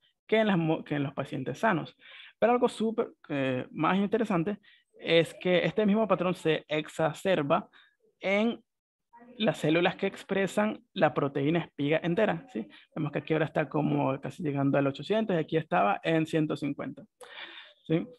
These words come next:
Esto se debe nuevamente a lo que comentaba, que la proteína espiga es mucho más grande, por ende contiene más epítopos que la, el dominio R B D. Entonces, para ellos verificar que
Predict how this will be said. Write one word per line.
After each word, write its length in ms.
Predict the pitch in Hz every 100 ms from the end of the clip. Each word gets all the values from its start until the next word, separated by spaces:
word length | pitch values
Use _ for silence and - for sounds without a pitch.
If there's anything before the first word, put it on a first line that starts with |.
| _ _ _ -
Esto 180 | 180
se 160 | 196 190
debe 280 | 185 190 202
nuevamente 500 | 147 143 165 175 202
a 120 | -
lo 80 | 147
que 100 | -
comentaba, 440 | 139 131 151 170
que 100 | 165
la 80 | 131
proteína 340 | 139 - 135
espiga 280 | 160 196 190
es 240 | - 156 160
mucho 320 | 156 180 185
más 140 | 180
grande, 240 | 180 185 -
por 160 | 151
ende 260 | 143 160 185 - _
contiene 320 | - 202 175
más 160 | 156 165
epítopos 460 | 180 190 202 233 -
que 240 | - 220 -
la, 440 | 175 156 147 139 135 - - -
el 100 | 180
dominio 340 | 165 151 147
R 220 | - 139
B 100 | 135
D. 140 | 160 214 - _ _ _ _ - - - - - - _ - -
Entonces, 500 | - 170 170 143 139 -
para 220 | 156 160
ellos 180 | 220 220
verificar 560 | 202 165 160 170 196 - - _ _
que 580 | - 147 139 135 127 120